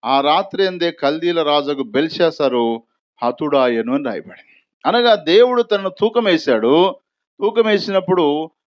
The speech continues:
సమానం కాలేకపోయాడు. అందుకనే మన ఇష్ట వస్తువులన్నీ కూడా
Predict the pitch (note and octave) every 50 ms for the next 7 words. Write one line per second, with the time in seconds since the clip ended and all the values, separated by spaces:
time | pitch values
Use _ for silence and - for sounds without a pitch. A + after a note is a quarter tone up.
0 | _ _ - - - C3 C3 C#3 D3+ E3 E3+ F3 E3+ D#3 - C#3 C3 C#3 D#3 D#3
1 | D3 C#3+ - A#2+ G#2 F2 F2 F2 - - - - _ _ _ _ _ _ _ _
2 | _ _ _ _ _ _ _ _ _ _ _ _ _ _ _ _ _ _ _ -
3 | D3 F#3+ A3 G#3+ A3+ A3+ A3+ G#3 G3+ F#3 E3 - - - - A3+ A3+ A#3 A3+ A3+
4 | A3+ A3+ A3+ A3+ A3+ A3+ A3+ A3+ A3+ A#3 A3+ A3+ G3+ G#3+ G#3+ G#3 G#3+ G#3 G#3